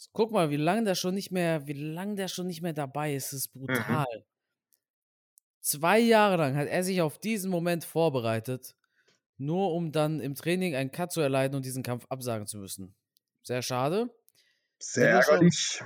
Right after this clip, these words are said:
Speaker 1: Ja.
Speaker 2: Sehr ärgerlich, wenn sowas im Training passiert. Muss irgendwie blöd passiert sein, weil normalerweise sollte man da immer empfehlen, Leute, zieht einen Kopfschutz auf, ne, macht da keine,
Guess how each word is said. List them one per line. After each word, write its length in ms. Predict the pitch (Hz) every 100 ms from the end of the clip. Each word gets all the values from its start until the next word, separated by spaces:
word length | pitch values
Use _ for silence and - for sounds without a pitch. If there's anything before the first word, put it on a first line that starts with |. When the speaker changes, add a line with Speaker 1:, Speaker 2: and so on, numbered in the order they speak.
| -
Speaker 1:
Ja. 320 | 110 117 156 - 113
Speaker 2:
Sehr 100 | 117
ärgerlich, 340 | 127 139 139
wenn 160 | 123 135
sowas 240 | 135 127
im 120 | 123 117
Training 320 | 127 139 139
passiert. 640 | 127 - 139 170 170 - - - - - - - - - _ _
Muss 320 | 135 143 - -
irgendwie 300 | 151 147 147
blöd 320 | 131 147 151
passiert 380 | 165 151 165 151
sein, 320 | 151 151 151
weil 100 | 131
normalerweise 560 | 127 123 131 139 135 123
sollte 240 | 131 135
man 140 | 135 127
da 80 | 135
immer 180 | 143
empfehlen, 540 | 135 120 139 139 139 135
Leute, 360 | 117 123 127 127
zieht 320 | - 139 -
einen 340 | 123 127 120
Kopfschutz 540 | - 147 - 151 147 -
auf, 480 | 135 139 139 135 -
ne, 160 | 120 120
macht 240 | 123 131 -
da 100 | 127
keine, 560 | 127 127 123 123 127